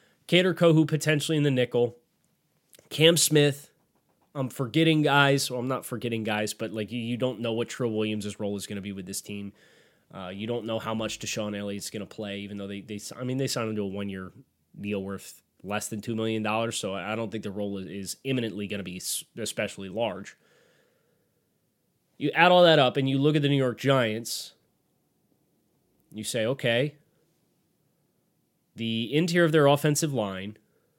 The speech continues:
you're gonna have a rookie center. Their guards, I don't think we've really upgraded. Andrew Thomas is a stud, but Evan Neal last year, uh, really struggled.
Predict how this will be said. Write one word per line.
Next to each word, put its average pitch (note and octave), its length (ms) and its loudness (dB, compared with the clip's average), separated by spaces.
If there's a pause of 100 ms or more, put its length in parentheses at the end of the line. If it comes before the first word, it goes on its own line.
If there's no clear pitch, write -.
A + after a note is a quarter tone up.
(420)
you're A2 100 -8
gonna G#2+ 60 -4
have G2+ 80 -8
a G2+ 100 -10
rookie C3 240 -2
center. B2 480 0 (560)
Their A#2 140 -2
guards, C3+ 440 2
I A#2 60 0
don't D3+ 220 0
think D3 180 -2
we've A#2+ 200 -2
really A#2 460 0
upgraded. G2+ 600 -6 (1400)
Andrew C#3+ 320 2
Thomas C#3+ 480 2
is G#2 140 -4
a G2+ 40 -6
stud, C3+ 800 2
but G#2+ 140 -4
Evan B2+ 300 2
Neal C3+ 220 4
last G#2+ 380 -2
year, A#2 280 -4 (840)
uh, - 160 -18 (160)
really B2 600 0
struggled. A2 720 -4